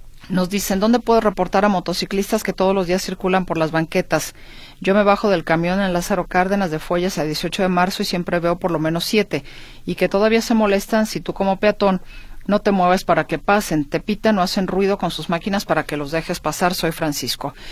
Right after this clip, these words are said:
Pues yo creo que sería bueno que la Secretaría de, ay, de Transporte, no, a ver, la que se encarga de los agentes viales. Es que con eso de que cambiaron las secretarías, de repente le juro que sí me hago bolas. Pero en todo caso,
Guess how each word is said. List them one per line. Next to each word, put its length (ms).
Pues 140
yo 80
creo 160
que 140
sería 480
bueno 320
que 340
la 200
Secretaría 640
de, 720
ay, 280
de 100
Transporte, 720
no, 320
a 80
ver, 160
la 120
que 100
se 80
encarga 540
de 500
los 380
agentes 500
viales. 400
Es 120
que 80
con 120
eso 180
de 80
que 80
cambiaron 420
las 120
secretarías, 500
de 80
repente 380
le 80
juro 240
que 100
sí 140
me 80
hago 160
bolas. 360
Pero 340
en 140
todo 220
caso, 420